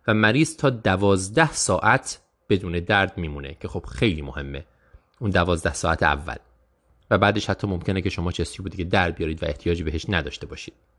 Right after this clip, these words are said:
این کیس یه یادآوریه برای ما، اول از همه این که چقدر بوپرونورفین، سابوکسان می‌تونه مفید باشه برای درمان اوپیوید یوز دیزوردر.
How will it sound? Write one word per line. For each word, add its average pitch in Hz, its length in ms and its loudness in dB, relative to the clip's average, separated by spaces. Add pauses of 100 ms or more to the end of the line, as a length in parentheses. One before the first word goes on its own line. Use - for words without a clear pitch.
(1160)
این 196 120 8
کیس 190 320 6
یه 139 160 6
یادآوریه 101 640 4
برای 87 280 4
ما، 87 340 -4 (2000)
اول 127 360 6
از 117 140 4
همه 104 200 0
این 92 120 -2
که 92 380 0
چقدر 117 560 2
بوپرونورفین، 95 1000 -4 (560)
سابوکسان 92 720 -2 (120)
می‌تونه 101 300 0
مفید 92 500 2
باشه - 320 2
برای 101 540 4
درمان 101 880 0 (520)
اوپیوید 104 600 2
یوز 90 240 0
دیزوردر. 78 540 -2